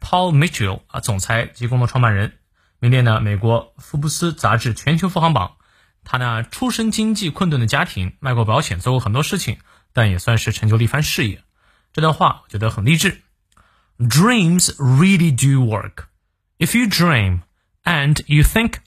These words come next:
really creatively about what you are dreaming about, it will happen.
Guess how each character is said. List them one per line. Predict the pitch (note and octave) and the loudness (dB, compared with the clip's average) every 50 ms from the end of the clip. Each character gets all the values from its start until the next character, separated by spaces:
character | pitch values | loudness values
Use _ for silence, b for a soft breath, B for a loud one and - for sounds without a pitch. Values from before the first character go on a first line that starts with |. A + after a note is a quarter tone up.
| - | -2
really | C3 C3 F#3 A#3+ B3+ B3 G3+ F#3 F3+ F#3+ - | 0 2 2 2 2 2 0 -2 -2 -4 -8
creatively | - - D3 D3 F#3 A#3 A#3+ - E3+ C3 - G#2 G2 G2 G#2+ B2 B2 - _ - | -6 -2 0 0 0 0 0 -2 -2 -2 -2 -2 0 0 0 -2 -4 -6 _ -6
about | C#3+ C#3+ D3 C#3 C#3 - - - | -4 -4 -2 -4 -4 -6 -8 -8
what | - C#3 C3 C#3+ G3+ G3+ - - | -4 -2 0 0 0 0 -2 -2
you | F3+ | 0
are | E3+ D3 C#3 | 0 0 0
dreaming | A#2 - E3 F3+ F3+ D#3+ C3 | 0 0 0 0 0 0 0
about, | A#2+ G#2+ A#2+ G#2+ G#2 A#2 - - - _ _ _ _ _ _ _ _ - | 0 0 0 -2 -2 -6 -12 -18 -20 _ _ _ _ _ _ _ _ -2
it | - F#3+ F3+ - - | 0 0 0 0 -2
will | E3 C#3+ C#3+ | -2 0 0
happen. | A#2 - B2 A2 G2 - F#2+ F2+ F2 | 0 -2 -2 -2 -2 -4 -4 -6 -6